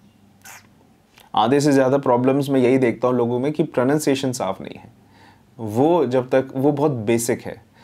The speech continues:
अगर वहाँ पे प्रॉब्लम्स आएंगी ना तो काम नहीं मिल पाता। चलिए सुनते हैं नेक्स्ट ऑडियो।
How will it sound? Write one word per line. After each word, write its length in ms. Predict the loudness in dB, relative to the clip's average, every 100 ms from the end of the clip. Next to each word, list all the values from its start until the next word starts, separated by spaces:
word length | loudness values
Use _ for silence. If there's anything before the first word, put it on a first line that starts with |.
| _
अगर 180 | 0 0
वहाँ 360 | 2 2 2 0 -2 -14 _ -4
पे 220 | 0 2
प्रॉब्लम्स 480 | 2 0 2 0 0
आएंगी 260 | 0 0 -2
ना 100 | -6 -12 _ _ _ _ _ -4
तो 320 | 0 -2 -4 _ _ _ _ _ -12 -4
काम 180 | -2
नहीं 120 | -2 -6
मिल 120 | -8
पाता। 340 | -10 -16 -18 -20 _ _ _ _ -20 -20 -20 _ -8
चलिए 280 | -6 -6 -10
सुनते 280 | -6 -2 0
हैं 80 | 0
नेक्स्ट 220 | 0 0
ऑडियो। 260 | 0 -2